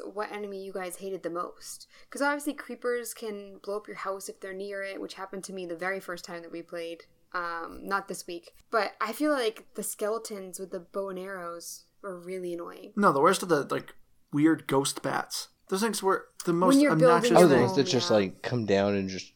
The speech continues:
Speaker 3: swoop down and attack
Speaker 2: Yeah,
Speaker 3: you for no
Speaker 2: 'cause
Speaker 3: reason?
Speaker 2: you can only
Speaker 3: Yeah.
Speaker 2: hit 'em when they're basically down. They shoot an arrow, but it's really hard to shoot with an arrow.
Speaker 3: Yeah, shooting's not fun in this game.
Speaker 2: And it just, it was a fight that would end up taking too long, and it was just annoying. And if you're
Speaker 1: I
Speaker 2: trying to build your house in the middle of the night and it's just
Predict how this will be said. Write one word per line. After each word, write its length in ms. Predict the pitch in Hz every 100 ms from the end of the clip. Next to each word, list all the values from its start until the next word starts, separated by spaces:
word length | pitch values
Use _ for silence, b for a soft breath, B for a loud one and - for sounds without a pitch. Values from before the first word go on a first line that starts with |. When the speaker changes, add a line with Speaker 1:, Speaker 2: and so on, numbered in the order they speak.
| -
Speaker 3:
swoop 560 | - - - 110 95 -
down 240 | 95 98
and 260 | 95 92 90
attack 280 | - 180
Speaker 2:
Yeah, 140 | 233 160
Speaker 3:
you 60 |
for 140 | 104 104
no 100 | 104
Speaker 2:
'cause 160 | 110 180
Speaker 3:
reason? 140 | 135
Speaker 2:
you 40 | 175
can 120 | 196
only 160 | 208 170
Speaker 3:
Yeah. 40 |
Speaker 2:
hit 260 | 147 190 185
'em 360 | 127 135 139 - _ _
when 100 | 143
they're 80 | 135
basically 360 | 135 135 - 135
down. 200 | 147 127
They 60 |
shoot 160 | 131 131
an 80 | 120
arrow, 300 | 127 120 120
but 240 | 120 117 -
it's 200 | 135 -
really 220 | 139 139
hard 180 | 127 127
to 40 |
shoot 240 | - - 139
with 100 | 120
an 60 |
arrow. 420 | 131 123 113 123 - b b
Speaker 3:
Yeah, 80 | 98
shooting's 400 | 90 - 90 -
not 160 | 80 -
fun 160 | 95
in 60 | 101
this 120 | 101
game. 140 | - 160
Speaker 2:
And 80 |
it 80 | 160
just, 300 | 165 156 - -
it 60 |
was 160 | 147 139
a 40 |
fight 360 | 131 143 160 -
that 80 | 135
would 100 | 131
end 120 | 135
up 120 | 107
taking 340 | - 143 139
too 200 | 123 143
long, 480 | 123 120 127 139 139 _ _ -
and 80 |
it 20 | 123
was 100 | 113
just 200 | 113 113
annoying. 420 | 117 113 - - - _ -
And 80 | 135
if 60 |
you're 100 | 147
Speaker 1:
I 20 |
Speaker 2:
trying 400 | 151 147 147 135 - _
to 80 | -
build 180 | 123 135
your 120 | 127
house 220 | 123 127 131
in 60 |
the 20 | 127
middle 120 | 123
of 80 | 120
the 60 |
night 160 | 127 131
and 80 | 127
it's 100 | 120
just 180 | 123